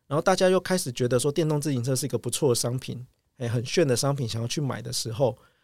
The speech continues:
那你之前低点布局的就可以。那同样的交易逻辑，我们就可以回到，比如说像记忆体，像是那个P C、N B，就是一样的，就是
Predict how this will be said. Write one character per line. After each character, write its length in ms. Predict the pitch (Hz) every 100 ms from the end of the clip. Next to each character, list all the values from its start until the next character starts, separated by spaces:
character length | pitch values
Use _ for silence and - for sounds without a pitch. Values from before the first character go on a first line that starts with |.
| _ -
那 180 | 156 -
你 100 | 131
之 160 | 113 185
前 220 | 185 123 123 _ -
低 160 | 175
点 200 | 175 120 110
布 180 | 165 123
局 220 | - 110
的 200 | 113 117 -
就 100 | 135
可 300 | - 104 104
以。 160 | 120 _ _ _ _ _ _ -
那 100 | 220
同 140 | 208 226
样 120 | 240
的 80 | 185
交 200 | 214 233
易 100 | 190
逻 160 | 156
辑， 240 | 170 135 127
我 100 | 123
们 120 | 123
就 100 | 190
可 100 | 190
以 120 | 120
回 240 | - 123 120
到， 240 | 160 131
比 100 | 120
如 60 | 117
说 120 | 147
像 300 | 165 131 127 _
记 260 | - 165 156
忆 60 | 123
体， 380 | - 117 120 - _ _ _ _ _ _ _
像 200 | - 160
是 200 | 151 160
那 120 | 147 143
个 260 | 131 120
P 260 | - - 143
C、 360 | - 139 131 147 _ _ _ _
N 160 | 135 135
B， 300 | 139 131 131
就 140 | 165
是 80 | 170
一 180 | 143 135
样 220 | 175 139
的， 80 | 123
就 140 | 139
是 180 | 147 143